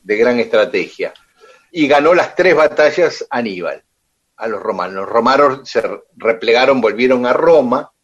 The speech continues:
y ahí no quiso seguir avanzando hacia Roma Aníbal. Y después, bueno, los historiadores no se ponen de acuerdo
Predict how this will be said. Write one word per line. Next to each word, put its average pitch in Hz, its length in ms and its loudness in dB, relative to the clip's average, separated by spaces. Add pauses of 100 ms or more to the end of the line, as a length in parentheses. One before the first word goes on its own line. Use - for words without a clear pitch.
(340)
y 220 340 -4 (280)
ahí 262 360 0 (520)
no 190 220 0
quiso - 280 -4
seguir 139 320 2
avanzando 127 760 2
hacia 123 300 0
Roma 113 380 0
Aníbal. 87 480 -10 (260)
Y 147 160 0
después, 151 320 4
bueno, 143 240 4
los 117 120 0
historiadores 135 680 2
no 139 140 0
se 131 140 -2
ponen 127 400 0
de 120 60 2
acuerdo 120 600 2